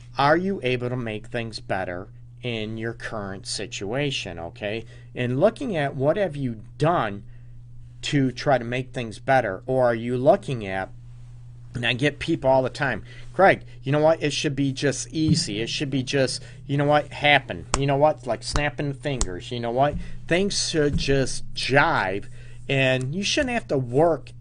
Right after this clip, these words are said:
at a relationship or marriage." And I look at them and I'm like, "What book did you hear <laughs>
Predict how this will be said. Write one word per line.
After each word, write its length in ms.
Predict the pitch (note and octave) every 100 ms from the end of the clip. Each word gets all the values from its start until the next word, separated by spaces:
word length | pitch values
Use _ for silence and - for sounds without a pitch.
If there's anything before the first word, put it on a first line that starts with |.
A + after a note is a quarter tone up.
| -
at 340 | B2+ B2 A#2+
a 100 | B2+
relationship 840 | A2+ A2+ B2 D3+ - C#3 - C#3 -
or 100 | G#2
marriage." 420 | C#3+ D3+ A2+ -
And 100 | G#2+
I 40 | A2+
look 280 | B2+ C3+
at 180 | C#3 B2
them 180 | C3+ C3+
and 100 | A#2
I'm 120 | A2
like, 240 | G#2+ G2+ - - - -
"What 220 | G#2+ C#3+
book 240 | F3+ F3 -
did 160 | D#3
you 120 | D3+
hear 180 | C#3
<laughs> 40 | E3+